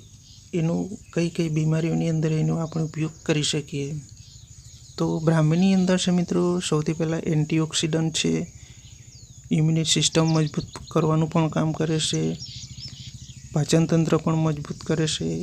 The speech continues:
અને આ મંડુક પરણીની અંદર છે મિત્રો ફાઇબર હોવાથી આપણા આંતરડામાં હાનિકારક પદાર્થ જો હોય ને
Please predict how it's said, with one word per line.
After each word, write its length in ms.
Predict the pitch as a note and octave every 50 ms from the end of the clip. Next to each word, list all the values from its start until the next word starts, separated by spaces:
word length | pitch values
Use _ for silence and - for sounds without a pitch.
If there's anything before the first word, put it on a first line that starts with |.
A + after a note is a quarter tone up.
| F3+ E3+ - -
અને 220 | F3 D#3 D#3+ E3 E3 E3 E3+ E3+ E3 - -
આ 140 | F#3+ F3 D#3 D#3 G3+ A3+ - - - - - - - - - - - -
મંડુક 380 | G3 F3 D#3+ D#3 D#3 D#3+ F3 E3+ -
પરણીની 500 | - F3 E3+ E3+ E3+ F3 E3+ E3+ E3+ E3+
અંદર 260 | E3 E3 D#3+ E3+ E3+
છે 160 | D#3+ - E3 D#3+
મિત્રો 440 | D#3+ D#3 D3+ E3 E3 E3 E3 F3 F#3 - - - - - - - - - - - - - - - - -
ફાઇબર 420 | - D#3 D3+ D3+ D3 E3 F3 F3
હોવાથી 640 | F3+ E3+ E3 D#3 D#3+ D3+ D3+ - D#3+ D#3 D#3+ D#3+
આપણા 260 | D#3+ D#3 D#3 - D#3 D3+
આંતરડામાં 760 | D3+ D3+ - D#3+ D#3+ D#3 E3 D#3+ E3 E3 E3 D#3+ E3+ E3+ D3
હાનિકારક 540 | D#3 D#3 D3+ D#3 E3+ - E3+ E3 E3 D#3+ D#3+ -
પદાર્થ 440 | - D#3 D#3 E3+ D#3+ D#3 - - D#3+
જો 180 | - - D3+ C#3+
હોય 240 | B2+ B2 C#3+ D3+ E3+
ને 200 | F3 D#3 D3 C3+